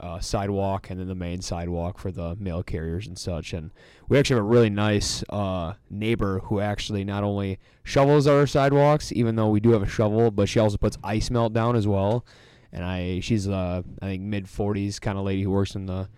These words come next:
in the dunes at the, uh, surgical place up there. So she's, uh,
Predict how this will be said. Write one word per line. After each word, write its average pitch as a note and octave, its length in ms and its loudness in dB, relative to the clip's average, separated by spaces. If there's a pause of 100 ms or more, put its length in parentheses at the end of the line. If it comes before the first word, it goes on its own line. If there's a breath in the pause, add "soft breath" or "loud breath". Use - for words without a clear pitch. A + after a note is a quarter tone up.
(140 soft breath)
in G#2 80 -8
the G2 80 -4
dunes G2 380 -4
at F2+ 140 -8
the, F2 200 -6
uh, E2+ 160 -6
surgical - 340 -4
place F#2 280 -2
up F2 100 -6
there. F2+ 220 -4
So G2 100 -6
she's, G2 340 -4
uh, F#2 240 -2